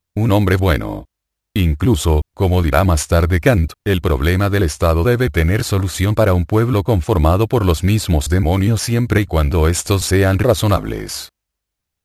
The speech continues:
De hecho, la enunciación que hace Kant de este problema, invita a enfrentar el desafío de la fábula de Giges,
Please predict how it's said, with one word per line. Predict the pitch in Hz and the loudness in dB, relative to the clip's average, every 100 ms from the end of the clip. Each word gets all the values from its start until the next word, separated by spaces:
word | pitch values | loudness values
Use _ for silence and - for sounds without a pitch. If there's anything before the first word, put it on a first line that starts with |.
| - | -6
De | 95 131 117 | 2 4 4
hecho, | 78 107 117 - | 0 -2 -4 -2
la | 85 90 | 0 2
enunciación | 85 78 76 65 117 117 | 2 0 -2 -2 0 0
que | 101 76 | 2 2
hace | 76 113 | 2 0
Kant | 107 92 92 | 0 0 0
de | 73 78 | 0 0
este | 80 - | 0 -2
problema, | 92 90 101 110 85 90 - | -2 0 2 2 2 0 -2
invita | 92 85 73 90 104 117 | -2 0 2 0 2 2
a | 87 | 2
enfrentar | 80 73 67 71 85 | 0 -2 -2 0 0
el | 92 | 2
desafío | 101 - 76 - 87 80 | -2 0 -2 0 2 2
de | 87 | 2
la | 92 | 0
fábula | 82 92 92 90 90 | 2 0 2 0 0
de | 92 | 0
Giges, | - 110 78 78 76 - | -2 -4 -2 -2 -2 -4